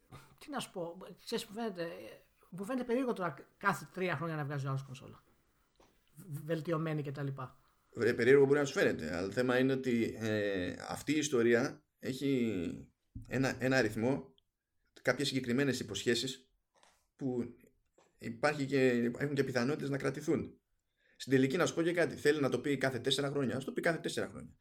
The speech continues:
Speaker 2: Αλλά αν βγει και πει ότι, «Κοίταξε να δεις, το πλάνο μου εμένα είναι αυτό και το κάνω για αυτό και για αυτό το λόγο», εσύ θα παίρνεις το παιχνίδι σου και το πού θα παίζει και πώς θα παίζει θα κανονίζω εγώ.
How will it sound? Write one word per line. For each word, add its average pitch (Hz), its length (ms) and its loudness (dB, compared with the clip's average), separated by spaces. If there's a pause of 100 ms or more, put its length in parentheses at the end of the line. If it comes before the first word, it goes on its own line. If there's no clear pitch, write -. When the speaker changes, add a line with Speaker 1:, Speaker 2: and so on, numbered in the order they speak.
(280)
Speaker 2:
Αλλά 117 240 6
αν 165 200 0 (220)
βγει 123 220 -4
και 131 140 2
πει 135 140 -2
ότι, 120 220 2
«Κοίταξε 123 340 -4
να 101 100 -2
δεις, 120 120 -2
το 113 100 -4
πλάνο 123 280 0
μου 123 60 0
εμένα 117 340 2
είναι 117 160 0
αυτό 113 460 -2 (120)
και - 100 -8
το 104 120 -8
κάνω 120 240 0
για 101 160 -2
αυτό 107 240 -2
και 101 100 -4
για 101 100 -4
αυτό 98 120 -6
το 104 100 -2
λόγο», 95 500 -2 (440)
εσύ 113 240 -2
θα 143 160 4
παίρνεις 165 220 2
το 160 100 2
παιχνίδι 127 360 4
σου 92 300 -6 (380)
και 110 100 -2
το 110 120 0
πού 156 140 -2
θα 131 160 0
παίζει 143 240 2
και 110 80 -4
πώς 139 140 -4
θα 117 140 -2
παίζει 117 440 0 (1080)
θα 147 120 -4
κανονίζω 131 480 4
εγώ. 110 400 0